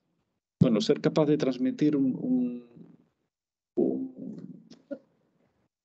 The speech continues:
no, no, no, no quiero decir ser capaz de transmitir,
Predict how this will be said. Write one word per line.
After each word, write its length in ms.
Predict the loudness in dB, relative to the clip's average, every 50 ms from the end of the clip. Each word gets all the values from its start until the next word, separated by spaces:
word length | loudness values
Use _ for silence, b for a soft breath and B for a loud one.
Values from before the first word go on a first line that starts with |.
| _ _ _ _ _ _ _
no, 140 | 2 2 4
no, 160 | 4 4 4
no, 160 | 4 4 2 2
no 240 | 2 2 2 2
quiero 200 | 4 4 6 6
decir 240 | 6 6 4 2 2
ser 160 | 2 2 2
capaz 200 | 2 2 4 4
de 80 | 4 4
transmitir, 640 | 2 2 0 0 0 0 2 4 4 4 4 2 -2